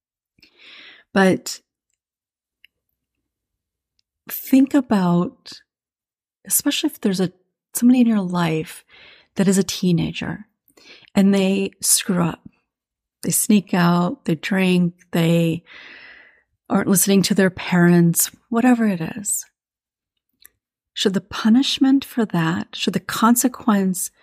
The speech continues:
to that behavior, which is fairly normal teenage behavior, developmentally even in a lot of ways,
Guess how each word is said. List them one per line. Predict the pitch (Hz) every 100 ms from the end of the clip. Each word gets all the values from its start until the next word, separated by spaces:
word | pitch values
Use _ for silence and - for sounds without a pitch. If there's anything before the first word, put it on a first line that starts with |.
| _ _ -
to | - 185
that | 175 160 - - - -
behavior, | 190 - 180 175 170 - - - _ _ _ _ _ _ _ _ _
which | - 175
is | 180 - _ _ _ _ _ _ _ _ -
fairly | 226 214 240
normal | 202 160 160 160 202 247 - - -
teenage | 208 175 170 -
behavior, | 180 170 160 175 175 - - -
developmentally | 185 185 190 180 190 190 165 156 -
even | 170 160 - - 208 -
in | -
a | 170
lot | 170 165
of | 165 -
ways, | - - 220